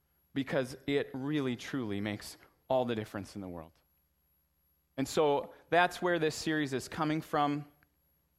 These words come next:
And Jesus really calls us to, to live and to build something that will outlast us,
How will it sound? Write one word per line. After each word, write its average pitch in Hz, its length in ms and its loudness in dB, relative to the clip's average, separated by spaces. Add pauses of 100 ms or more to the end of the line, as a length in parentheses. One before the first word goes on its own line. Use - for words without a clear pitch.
(420)
And 139 160 2
Jesus 185 460 -2
really 175 200 4
calls 165 380 2
us 135 180 -2
to, - 180 -6 (240)
to 143 120 -2
live 170 460 2
and 143 160 0
to 151 80 -6
build 147 340 0
something 127 440 0
that 120 140 2
will 127 240 0
outlast 127 640 0
us, - 360 -8